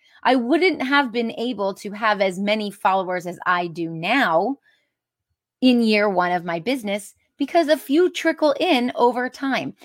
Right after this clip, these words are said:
So playing for the long game allows for two things: time, time to build, time to create, time to allow for things to sit in,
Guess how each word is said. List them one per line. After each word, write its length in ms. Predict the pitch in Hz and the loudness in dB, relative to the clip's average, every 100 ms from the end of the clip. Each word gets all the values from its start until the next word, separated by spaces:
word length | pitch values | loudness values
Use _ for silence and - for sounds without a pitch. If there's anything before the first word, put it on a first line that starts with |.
| - | -16
So 200 | - 247 | 2 2
playing 380 | - 302 359 381 | 4 4 4 4
for 140 | 311 | 4
the 120 | 254 233 | 4 4
long 280 | 214 220 | 4 4
game 280 | 196 190 190 | 2 0 0
allows 360 | 185 180 180 - | 2 4 2 0
for 120 | 185 | -12
two 200 | - 196 | -8 -8
things: 360 | - 156 180 - | -8 -10 -12 -10
time, 560 | - 202 190 214 285 - _ _ _ _ _ _ - | -2 0 2 2 0 -2 _ _ _ _ _ _ -10
time 500 | - 233 226 269 285 - | 2 2 2 0 -4 -8
to 100 | 220 | -10
build, 520 | 156 196 190 214 254 294 _ _ - | 0 2 4 2 -2 -8 _ _ -14
time 600 | - 240 240 247 269 262 | 0 2 4 2 0 -2
to 160 | - 185 | -6 -14
create, 840 | - 208 190 180 175 233 - - _ _ _ _ - _ | -6 -4 -2 -2 -4 -8 -16 -20 _ _ _ _ -20 _
time 520 | - 262 269 285 285 294 | -6 0 4 6 4 2
to 480 | - 233 214 208 202 _ _ _ | 0 -2 -2 -6 -10 _ _ _
allow 800 | 208 214 202 190 190 190 226 294 | 2 4 4 4 4 4 4 0
for 160 | - 220 | -6 -8
things 640 | 208 208 202 226 247 - _ _ - | -2 -2 -2 -4 -8 -14 _ _ -8
to 260 | 220 202 | -6 -6
sit 340 | - - 208 - | -8 -6 -6 -4
in, 320 | 170 170 214 | -6 -6 -8